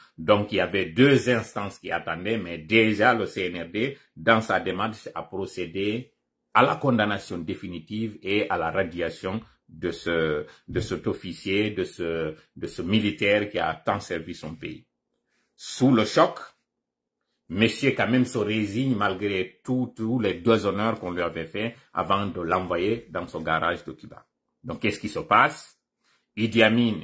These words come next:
et toute sa clique, voyant toujours que monsieur constituait un danger et n'ayant pas obtenu tout ce qu'il voulait,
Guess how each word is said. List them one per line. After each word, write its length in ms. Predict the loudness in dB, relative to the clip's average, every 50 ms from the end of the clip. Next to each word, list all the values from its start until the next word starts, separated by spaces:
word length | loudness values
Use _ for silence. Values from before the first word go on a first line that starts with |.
| -12
et 100 | -14 -14
toute 120 | -12 -14 -14
sa 200 | -8 -8 -8 -8
clique, 380 | -8 -8 -6 -6 -6 -6 -8 -14 _ _ _ _ _
voyant 560 | -12 -4 6 8 10 10 10 8 6 4 0
toujours 460 | -2 -2 0 0 0 2 0 0 0
que 80 | -2 -6
monsieur 460 | -8 -8 -10 -12 -10 -6 -6 -6 -6
constituait 600 | -6 -8 -8 -8 -10 -16 -10 -6 -6 -6 -4 -6
un 120 | -8 -2
danger 520 | 0 2 2 2 0 0 -2 -2 -2 -4 -4
et 60 | -4
n'ayant 260 | -4 -2 -2 -2 -2
pas 240 | 2 2 2 2 2
obtenu 400 | -2 -4 -6 -8 -8 -8 -10 -12
tout 100 | -12 -14
ce 120 | -14 -10
qu'il 160 | -10 -10 -10
voulait, 480 | -8 -8 -4 0 0 0 0 -2 -8 _